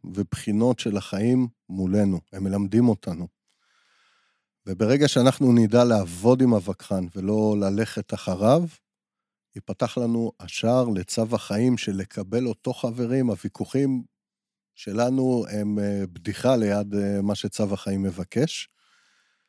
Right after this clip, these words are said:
והם פשוט יתעצמו בעשרות או מאות מונים.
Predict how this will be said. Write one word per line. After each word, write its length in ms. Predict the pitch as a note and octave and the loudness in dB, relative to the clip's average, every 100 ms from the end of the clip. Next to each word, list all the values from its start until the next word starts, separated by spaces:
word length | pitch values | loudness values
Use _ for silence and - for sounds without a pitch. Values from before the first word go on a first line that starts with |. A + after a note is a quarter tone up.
| _ - | _ -20
והם 1160 | F#2 F2 G#2 G#2 G#2 G#2 G#2 G#2 G#2 G#2+ - G2+ | -14 -4 0 2 2 2 2 2 0 -2 -6 -10
פשוט 360 | A2 C3 A#2+ - - | -2 -2 -2 -4 -10
יתעצמו 640 | F#2+ - - - A2+ B2 | -8 -10 -8 0 2 2
בעשרות 1160 | G#2+ G#2 G#2 G#2 G2 - F#2+ - G#2+ A#2 - - - | 2 2 4 4 0 -2 -6 -4 2 2 0 -10 -6
או 100 | G2 | 0
מאות 360 | G2+ A2 - | 2 2 0
מונים. 340 | G#2 F#2+ G2 | -2 0 0